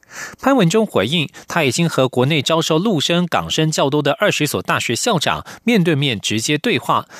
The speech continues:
并要求各校组成应变小组。他也强调，台湾拥有言论自由的学习环境，绝不容许任何国家的学生破坏。前天记者陈国维的采访报道。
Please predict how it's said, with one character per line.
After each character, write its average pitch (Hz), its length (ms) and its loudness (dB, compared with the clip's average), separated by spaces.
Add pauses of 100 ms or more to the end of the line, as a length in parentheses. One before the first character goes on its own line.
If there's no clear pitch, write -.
并 156 200 4
要 165 160 2
求 120 180 0
各 175 180 0
校 143 220 0
组 92 220 -4
成 107 180 -4
应 170 180 2
变 139 200 -2
小 - 240 0
组。 113 260 -2 (460)
他 160 100 2
也 143 100 4
强 113 200 0
调， 131 280 0 (240)
台 - 140 -2
湾 233 160 2
拥 202 140 2
有 180 140 2
言 113 220 0
论 175 160 2
自 190 220 -2
由 131 100 0
的 123 120 -2
学 135 200 0
习 143 140 -2
环 120 260 -2
境， 139 240 -2 (200)
绝 151 160 2
不 156 140 2
容 135 220 2
许 107 220 -2
任 196 220 0
何 - 180 -2
国 104 220 0
家 135 160 0
的 123 80 0
学 - 260 -4
生 135 220 0
破 - 240 2
坏。 139 200 2 (460)
前 - 160 0
天 135 80 4
记 - 100 0
者 104 160 0
陈 123 240 -2
国 180 140 2
维 90 220 -2
的 110 160 0
采 - 280 -2
访 - 160 -4
报 80 140 -2
道。 67 300 -6